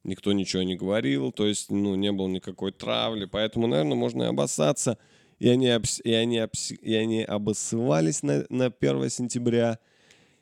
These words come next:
и все. И ка-, и что тут только. Ну все, если ты обоссался на первое сентября, это худший день в твоей жизни. То есть обоссаться на первое сентября — это прям,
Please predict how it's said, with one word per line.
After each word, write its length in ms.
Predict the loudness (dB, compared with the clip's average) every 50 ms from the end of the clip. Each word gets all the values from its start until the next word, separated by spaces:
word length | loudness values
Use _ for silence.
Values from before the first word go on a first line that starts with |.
| _ _
и 320 | 6 6 8 8 6 4 2
все. 1200 | 0 -4 -4 -4 -4 0 2 4 4 6 6 4 4 2 2 2 2 2 0 0 0 -2 -2 -4 -6 _
И 420 | 0 4 4 6 6 6 4 2 0 _ _ _ _ -2
ка-, 380 | 2 4 4 6 4 4 2 0
и 180 | 2 2 2 2
что 480 | 2 0 -4 -4 _ 2 2 2 2
тут 220 | 2 0 -4 -2 _
только. 500 | 0 0 0 0 0 -2 0 0 0 0
Ну 140 | -2 -4
все, 200 | -4 -2 0 0
если 200 | 0 0 0 -4
ты 120 | -2 0 2
обоссался 540 | 2 4 2 0 0 0 0 0 0 0 0
на 100 | 0 2
первое 280 | 2 2 2 2 0
сентября, 540 | -2 -2 -4 -4 -4 -2 2 4 4 4 2
это 340 | 2 0 -2 -2 -2 -4 -6
худший 500 | -6 -4 -2 -2 -2 -2 0 0 0 2
день 220 | 4 2 2 2
в 60 | 0
твоей 200 | 0 0 2 2
жизни. 360 | 2 2 2 2 2 0 0 -2
То 120 | -2 -4
есть 180 | -4 -2 0 0
обоссаться 540 | 2 2 0 2 2 2 2 2 0 0
на 100 | -2 -2
первое 280 | 0 0 0 0 0 -2
сентября — 640 | -2 -4 -6 -4 -2 -2 -2 0 0 0 0 -2 -2 -2
это 340 | -4 -4 0 2 2 2
прям, 420 | 2 2 2 4 4 4 2 2